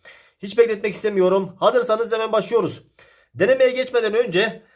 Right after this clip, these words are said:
oynatma listelerine mutlaka göz atıyoruz. M S Ü genel tekrarı yaptık. Onu mutlaka izliyoruz değerli arkadaşlarım. Hadi bakalım, ilk sorumuz İslamiyet öncesi Türk tarihinden.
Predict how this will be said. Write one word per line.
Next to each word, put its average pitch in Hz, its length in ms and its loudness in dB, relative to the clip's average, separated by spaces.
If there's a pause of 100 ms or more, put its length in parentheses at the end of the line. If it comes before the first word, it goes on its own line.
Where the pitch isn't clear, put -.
(160)
oynatma 190 400 0
listelerine 185 840 2
mutlaka 196 540 4
göz 196 180 -4
atıyoruz. 180 520 -4
M 165 280 -2
S 233 200 -8
Ü 220 60 -8
genel 185 340 -2
tekrarı 156 380 -2
yaptık. 175 480 -4 (100)
Onu 147 180 -8
mutlaka 117 560 -8
izliyoruz 95 420 -10
değerli 101 220 -6
arkadaşlarım. - 480 -10 (1300)
Hadi 190 220 2
bakalım, 196 420 2
ilk 190 120 -10
sorumuz 190 420 -2
İslamiyet 185 440 0
öncesi 151 340 -8
Türk 135 160 -10
tarihinden. 98 440 -4